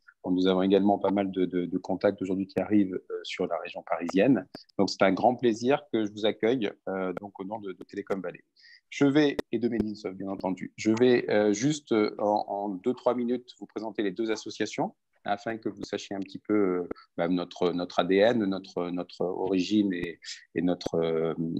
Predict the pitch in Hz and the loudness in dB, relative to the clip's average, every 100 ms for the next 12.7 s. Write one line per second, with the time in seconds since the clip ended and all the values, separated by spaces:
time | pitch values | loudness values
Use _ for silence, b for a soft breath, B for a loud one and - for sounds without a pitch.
0 | - - - - - 101 101 95 98 98 | -4 -4 -6 -2 0 4 4 6 6 4
1 | - 82 107 110 - 101 90 87 - 85 | 2 6 4 4 4 4 4 4 2 0
2 | 82 - - 85 85 82 - 123 160 - | -2 -8 -6 -6 -4 -4 2 2 2 -2
3 | B B - 101 110 - 104 98 - 104 | B B 2 4 4 4 2 2 0 -2
4 | 110 - 107 117 113 113 107 101 110 - | -2 -2 0 0 0 -4 -8 -8 -8 -6
5 | 107 107 95 - - - 98 92 95 - | -2 -2 -2 -2 -2 -2 -4 -4 -4 -2
6 | 107 - 110 113 - - - _ _ _ | -4 0 0 0 -6 -14 -18 _ _ _
7 | _ _ _ _ _ _ _ _ - 98 | _ _ _ _ _ _ _ _ -8 -4
8 | 95 - - 92 90 90 87 98 101 101 | -4 -8 -10 -6 -4 -4 -2 -2 2 2
9 | 104 101 104 B B B 110 104 110 101 | 2 -2 -6 B B B 0 2 2 2
10 | 101 104 95 104 98 - 87 - 101 - | 2 2 2 0 -2 -2 -6 -2 0 2
11 | 101 92 95 110 139 - B B - - | 0 2 4 4 4 0 B B -14 2
12 | 104 110 104 98 98 92 | 4 6 6 4 2 -2